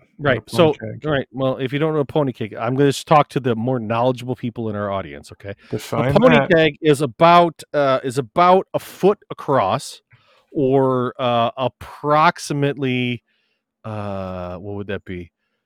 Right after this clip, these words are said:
Speaker 2: Tw-,
Speaker 1: Oh.
Speaker 2: thirty centimeters across, okay?
Speaker 1: Okay.
Speaker 2: It's about thirty centimeters across, and it stands maybe about,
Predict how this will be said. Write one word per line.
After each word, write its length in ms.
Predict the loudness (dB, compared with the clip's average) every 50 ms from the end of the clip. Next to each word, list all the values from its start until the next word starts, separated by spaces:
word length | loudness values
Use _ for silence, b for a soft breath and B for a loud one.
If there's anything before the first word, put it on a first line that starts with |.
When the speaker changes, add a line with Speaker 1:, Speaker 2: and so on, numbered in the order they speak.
| _ _ _ _ _ _ _ _ _ _ _ _ _ _ _ _ -16
Speaker 2:
Tw-, 300 | -16 -14 -14 -14 -16 -18 _ _ -18 -8 0
Speaker 1:
Oh. 400 | 4 6 6 8 6 6 4 0
Speaker 2:
thirty 40 | -2
centimeters 840 | -4 -2 2 4 4 4 4 2 0 0 0 0 0 -2 -2 -4 -6
across, 720 | -8 -4 0 2 2 2 2 0 -2 -4 -6 -14 -16 -18 _ _ _ -12
okay? 360 | -8 -4 -2 0 0 0 -2
Speaker 1:
Okay. 120 | -6 -10 -18 _ _ _ _ _ _ _
Speaker 2:
It's 100 | -16 -8
about 260 | -2 0 2 2 2
thirty 220 | 2 0 0 0 0
centimeters 420 | 0 0 0 2 2 -2 -2 -4
across, 580 | -6 -4 0 0 2 2 2 2 0 -2 -8 -18 b b b b b
and 80 | -6 -6
it 80 | -6
stands 560 | -4 0 0 2 2 2 2 0 0 -2 -6 -12 _ -10
maybe 240 | -8 -6 -6 -6 -6
about, 420 | -2 0 2 4 4 4 2 0